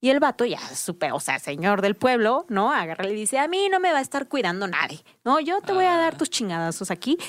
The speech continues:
Speaker 1: Y pues que agarre que se da, le da como al, al chivo, bueno, a la chiva,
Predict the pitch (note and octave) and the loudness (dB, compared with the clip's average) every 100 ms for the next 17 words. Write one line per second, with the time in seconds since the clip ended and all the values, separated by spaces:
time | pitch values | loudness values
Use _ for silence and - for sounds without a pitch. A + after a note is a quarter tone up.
0 | - - A#3 G#3+ - G3+ G#3 B3+ C#4 G#3 | -8 -4 0 2 2 2 2 0 -2 -4
1 | F3 E3+ - F#3 E3+ F3 F#3+ G3+ G#3 G3+ | -2 -4 -2 0 0 2 4 4 2 2
2 | F3+ F3+ F#3 A3+ A3 G3 F#3+ F#3+ F#3 F3+ | 2 2 0 -2 0 2 2 0 -2 -2
3 | F3 F3 - A#3 F3+ F#3+ - _ - F#3 | -2 -2 2 2 2 -4 -10 _ -8 -4
4 | D#3+ D#3 - E3+ - A3 F#3+ | -4 -4 -4 -2 2 4 2